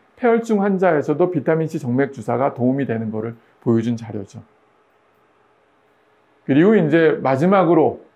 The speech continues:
현재 이제 관심이 가는 비타민 C가 코로나 환자들한테 어떤가 한 건데, 그 위안에서 이제 했던 연구고, 제가 올 초에 이제 설명했던 임상을 이게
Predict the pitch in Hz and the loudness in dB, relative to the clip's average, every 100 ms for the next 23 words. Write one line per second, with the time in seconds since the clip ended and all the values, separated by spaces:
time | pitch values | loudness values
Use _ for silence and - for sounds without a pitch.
0 | _ _ _ _ - 175 170 156 143 139 | _ _ _ _ -8 -4 -2 -2 -2 -2
1 | 135 139 151 135 127 135 120 - 170 165 | -4 -2 -4 -2 -2 -4 -6 -6 -4 -2
2 | 165 160 185 123 - _ _ _ _ - | -4 -4 -2 -2 -4 _ _ _ _ -2
3 | 165 165 - 269 269 247 240 214 196 175 | 0 0 0 2 4 4 4 4 2 2
4 | 156 143 143 120 123 175 165 165 156 143 | 0 0 -2 -2 0 2 2 0 0 2
5 | 131 95 - _ _ - 170 147 127 131 | 2 -2 -16 _ _ -8 -6 -2 -2 2
6 | 165 147 - - 135 131 147 175 180 180 | 0 0 -8 -2 -2 2 4 4 2 2
7 | 160 131 135 156 165 147 131 120 _ _ | 0 2 -2 0 0 0 -2 -10 _ _
8 | _ - 131 131 147 147 147 147 131 139 | _ -2 -2 2 0 2 4 6 6 2
9 | - 165 139 139 139 180 180 147 - 131 | 0 0 2 0 -2 -4 -2 -4 -2 -2
10 | 127 143 165 151 127 135 | -2 -2 -2 -2 0 -2